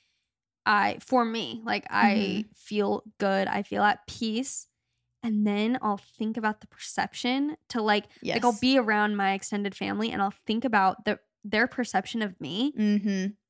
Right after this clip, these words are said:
Speaker 1: I'm like, I start to spiral. I'm like, they legitimately fear for my salvation. They
Speaker 2: Yeah.
Speaker 1: legitimately think, like, I am off the deep end for,
Speaker 2: Yeah.
Speaker 1: like,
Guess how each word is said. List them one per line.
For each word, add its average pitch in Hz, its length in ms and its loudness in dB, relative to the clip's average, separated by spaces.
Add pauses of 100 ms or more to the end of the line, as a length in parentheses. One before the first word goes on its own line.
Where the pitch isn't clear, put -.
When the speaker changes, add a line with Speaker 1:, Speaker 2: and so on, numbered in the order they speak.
Speaker 1:
I'm 240 100 4
like, 214 320 -2
I 233 100 0
start 262 220 -2
to 254 60 -4
spiral. - 420 2
I'm 214 60 -4
like, 214 180 -2
they 240 420 0 (440)
legitimately 233 1120 0 (800)
fear 233 600 2
for 208 400 0
my 190 720 0
salvation. 180 760 -4
They 226 100 6
Speaker 2:
Yeah. 262 120 4
Speaker 1:
legitimately 240 960 2
think, 226 460 -4
like, 202 240 -2 (580)
I 214 200 4
am 240 220 4 (140)
off 208 340 0
the 202 340 -8 (260)
deep 294 360 4
end 98 360 -8
for, 254 140 2
Speaker 2:
Yeah. 240 60 2
Speaker 1:
like, 220 300 0